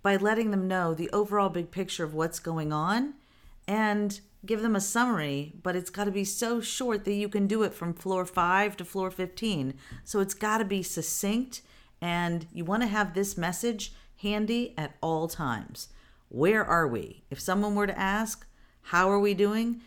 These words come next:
you should be able to say that in a few sentences or less.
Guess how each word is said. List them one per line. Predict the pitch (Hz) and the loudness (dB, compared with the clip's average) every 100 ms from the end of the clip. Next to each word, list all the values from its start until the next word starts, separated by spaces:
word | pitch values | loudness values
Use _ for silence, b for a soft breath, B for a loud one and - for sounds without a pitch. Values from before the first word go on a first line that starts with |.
| B - | B -6
you | 175 | -2
should | 208 214 | 0 -2
be | 180 175 | -2 -2
able | 175 165 | -2 -2
to | 175 | -4
say | 165 170 160 | -2 0 0
that | 139 131 123 - | 0 -2 -4 -6
in | 139 | -6
a | 127 | -6
few | - 185 | -6 -4
sentences | 190 - 170 180 175 185 185 185 - | -2 -2 -2 -4 -4 -2 -4 -4 -8
or | - 151 | -4 -2
less. | 151 135 101 - - - | 0 -2 -2 -8 -12 -12